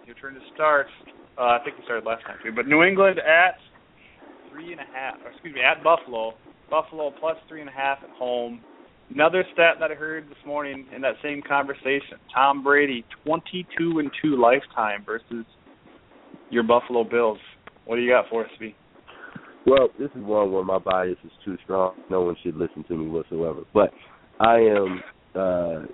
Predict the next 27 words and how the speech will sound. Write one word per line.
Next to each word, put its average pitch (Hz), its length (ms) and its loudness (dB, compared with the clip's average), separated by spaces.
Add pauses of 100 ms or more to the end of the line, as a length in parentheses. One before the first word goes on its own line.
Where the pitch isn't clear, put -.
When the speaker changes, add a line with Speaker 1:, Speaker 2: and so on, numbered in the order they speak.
(100)
Speaker 2:
taking 95 260 -2
the 87 60 -6
Bills, 85 420 -2 (400)
absolutely. 90 420 -4 (460)
And, 147 220 4
and, 147 240 4
and, 147 120 2
you 170 80 0
know, 143 120 4
the 123 80 0
Patriots, 170 460 -4 (180)
they, 123 120 2 (140)
they, 131 220 0 (180)
you 117 100 -2
know, 113 140 4
though 123 220 2
these 135 200 0
games 123 320 2
actually 107 460 0
are 101 240 4
t-, - 60 -12 (640)
typically 113 440 -2
pretty 101 280 0
close, 85 320 0 (120)
and 90 220 -8
usually 95 360 -6
it, 90 180 -4